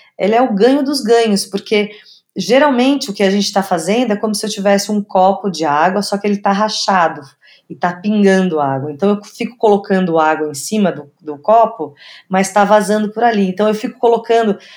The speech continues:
a água, né, eu fico colocando, satisfazendo os meus desejos o tempo todo e, ao mesmo tempo, nunca tô preenchida,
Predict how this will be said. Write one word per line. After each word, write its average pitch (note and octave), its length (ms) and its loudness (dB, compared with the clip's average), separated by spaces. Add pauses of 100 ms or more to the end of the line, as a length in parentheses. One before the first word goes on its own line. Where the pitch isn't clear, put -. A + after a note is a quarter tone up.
(140)
a - 80 -6 (240)
água, F3+ 380 0
né, F#3+ 160 2
eu G3 60 0
fico - 200 -16
colocando, F#3+ 640 0 (520)
satisfazendo G#3 720 0
os A3+ 80 0
meus G3 220 2
desejos F#3 640 0
o F#3 100 -6
tempo A#3+ 320 -2
todo G3 640 0 (400)
e, G3 140 2
ao G#3+ 80 4
mesmo G#3+ 420 0
tempo, A3 520 -4
nunca C4 560 -2
tô C#4 180 -6
preenchida, A#3+ 800 -2